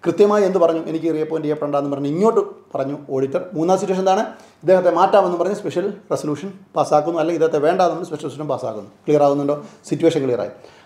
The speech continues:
അടുത്ത കണ്ടത് എന്തായിരുന്നു? Resignation ആണ്. Resignation എന്താ? എനിക്ക് ഇതിന് താല്പര്യമില്ല എന്നും പറഞ്ഞ് auditor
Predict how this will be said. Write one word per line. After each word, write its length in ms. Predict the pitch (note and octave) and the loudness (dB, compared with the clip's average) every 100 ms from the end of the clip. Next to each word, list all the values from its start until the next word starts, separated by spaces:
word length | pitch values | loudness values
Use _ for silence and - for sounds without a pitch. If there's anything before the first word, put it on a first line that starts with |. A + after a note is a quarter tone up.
| - | 2
അടുത്ത 140 | F#3+ | 6
കണ്ടത് 200 | A3 G#3+ | 6 6
എന്തായിരുന്നു? 400 | G#3+ G#3+ G#3 G#3 - - _ _ D#3 | 6 6 6 2 -2 -18 _ _ 2
Resignation 580 | E3 A3 A#3 A3 - C#3 | 2 2 2 2 2 -2
ആണ്. 200 | G2 - - _ - | -4 -10 -20 _ -4
Resignation 400 | D3+ F#3+ G#3 G#3 | -2 0 0 2
എന്താ? 300 | G3+ F#3+ - - _ _ _ - | 4 2 0 -12 _ _ _ -4
എനിക്ക് 240 | E3+ F3+ - - _ - D#3+ | -2 -2 -6 -18 _ -10 -2
ഇതിന് 160 | D#3+ E3 | 2 6
താല്പര്യമില്ല 460 | F3 F3 E3 D3+ | 4 6 4 4
എന്നും 160 | D3 D3 | 2 0
പറഞ്ഞ് 200 | D#3+ C4+ - - _ _ - D#3 - | -2 -4 -6 -20 _ _ -6 -6 -2
auditor 440 | D#3+ G3+ - | 4 4 4